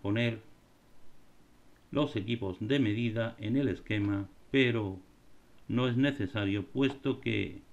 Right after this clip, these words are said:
lo importante es ver la distribución de las distintas líneas. Y también hay que tener en cuenta que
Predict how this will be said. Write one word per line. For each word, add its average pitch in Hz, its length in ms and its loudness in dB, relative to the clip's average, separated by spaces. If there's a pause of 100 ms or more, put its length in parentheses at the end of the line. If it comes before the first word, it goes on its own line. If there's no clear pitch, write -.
(920)
lo 127 180 2
importante 107 760 0
es - 220 -4 (340)
ver 113 440 -2 (500)
la 120 560 0
distribución 98 1040 -4 (960)
de 110 480 2 (600)
las 107 400 -2
distintas 90 800 -2 (640)
líneas. - 600 0 (360)
Y 160 440 0
también 98 480 2 (840)
hay 123 220 0
que 131 120 6
tener 107 280 2
en 92 140 2
cuenta 98 520 0 (140)
que 123 320 2